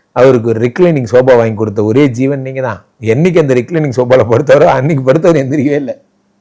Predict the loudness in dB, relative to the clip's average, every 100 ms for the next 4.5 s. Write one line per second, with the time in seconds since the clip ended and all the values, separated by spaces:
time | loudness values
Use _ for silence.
0 | _ _ -20 _ -2 -2 -2 0 0 0
1 | -2 -2 -2 0 0 -2 0 2 4 4
2 | 4 0 -4 -12 -20 _ _ -4 0 2
3 | 2 2 -4 -6 -6 -6 -6 -6 -4 -6
4 | -6 -10 -8 -8